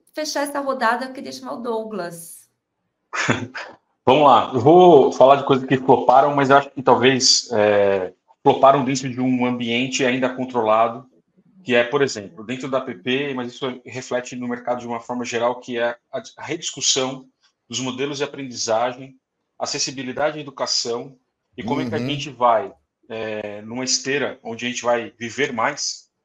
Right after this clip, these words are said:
Speaker 2: é, como é que a gente vai se desenvolver e como é que a gente vai dar acesso pra trazer mais gente pra dentro de um ambiente, é, de educação,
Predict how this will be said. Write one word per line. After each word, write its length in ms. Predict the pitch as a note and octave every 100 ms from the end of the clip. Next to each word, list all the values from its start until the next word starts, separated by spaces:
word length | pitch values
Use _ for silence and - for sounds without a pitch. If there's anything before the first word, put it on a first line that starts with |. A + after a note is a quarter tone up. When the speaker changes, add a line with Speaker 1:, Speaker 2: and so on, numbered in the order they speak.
| _ _ _
Speaker 2:
é, 300 | A2 A2 A2+ -
como 120 | C3+
é 40 |
que 100 | C#3+
a 20 | C#3+
gente 140 | C3+
vai 80 | C#3
se 140 | C3+
desenvolver 800 | B2 B2+ B2 C3 G#2+ G#2+ A#2+ C3+ - _ _ -
e 40 |
como 140 | B2+
é 40 | C3
que 80 | C3+
a 20 |
gente 60 |
vai 120 | C#3+ C3+
dar 120 | C3
acesso 720 | - - B2+ B2 - - B2+ _ _ _ _ _
pra 140 | A#2+
trazer 440 | A#2+ C3 A#2+ B2 C3+
mais 240 | C3+ C#3+
gente 240 | B2 C3 -
pra 120 | C3+
dentro 480 | A#2+ A#2+ - A#2 - _ _ _
de 180 | G#2 A2
um 200 | B2 B2
ambiente, 800 | B2+ A#2+ A#2 A#2 A2 - A2 G2 _ _ _
é, 720 | A2 A2 G#2+ G#2 G2+ G2+ G2+ _
de 160 | _ A#2+
educação, 600 | B2+ C3 A#2 - C3+ D#3+